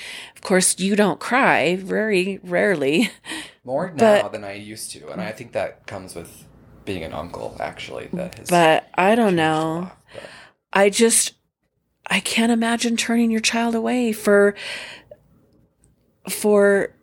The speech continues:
Speaker 2: For loving another
Speaker 1: for
Speaker 2: person.
Speaker 1: loving another person. And, and honestly, w-, one of our dear friends who we don't really see that much anymore, Rich,
Speaker 2: Yeah.
Speaker 1: if you remember, right? Because he's gay. But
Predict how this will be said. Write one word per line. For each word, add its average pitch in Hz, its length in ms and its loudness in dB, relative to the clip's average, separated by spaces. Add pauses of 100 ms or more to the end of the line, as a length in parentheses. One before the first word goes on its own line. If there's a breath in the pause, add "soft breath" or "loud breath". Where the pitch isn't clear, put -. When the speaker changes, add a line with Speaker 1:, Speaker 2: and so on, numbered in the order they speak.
(360)
Speaker 2:
For 110 200 -20
loving 95 280 -20
another 92 340 -20
Speaker 1:
for 254 360 2
Speaker 2:
person. 240 160 -4
Speaker 1:
loving 294 340 4
another 277 420 4
person. 254 600 -2
And, 202 260 0 (840 loud breath)
and 294 220 4 (120)
honestly, 349 800 2 (760)
w-, - 160 -14 (240)
one 269 280 2
of 294 120 4
our 233 120 4
dear 233 260 4
friends 202 460 0
who 202 160 4
we 185 300 -6
don't 202 220 2
really 190 200 4
see 185 220 2
that 156 180 4
much 156 200 -2
anymore, 156 340 -2
Rich, 156 500 0 (220 loud breath)
Speaker 2:
Yeah. 95 240 -16
Speaker 1:
if 190 200 0
you 185 340 6
remember, 165 500 2
right? 156 300 0
Because 185 540 0 (280)
he's 190 340 0
gay. 160 440 0 (460 loud breath)
But 190 380 4